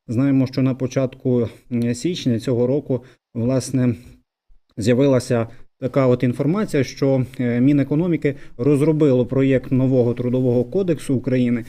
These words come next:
Отож, розкажіть про його якісь нові норми і, власне, чи є якісь підводні камені у ньому,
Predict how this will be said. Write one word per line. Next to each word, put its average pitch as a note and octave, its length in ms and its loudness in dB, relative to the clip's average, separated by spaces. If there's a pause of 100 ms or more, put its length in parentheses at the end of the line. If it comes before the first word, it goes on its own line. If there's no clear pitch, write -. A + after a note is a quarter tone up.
(200)
Отож, C#3+ 240 -2
розкажіть D#3+ 580 0
про D#3+ 140 2
його D3+ 240 4
якісь D3 400 -2
нові C#3 360 4
норми D3 500 2
і, B2 160 -2
власне, C#3+ 500 -2 (280)
чи C#3 140 0
є D#3 220 2
якісь C#3+ 380 -2
підводні C3 600 2
камені D#3 480 2
у C3+ 180 2
ньому, B2+ 400 2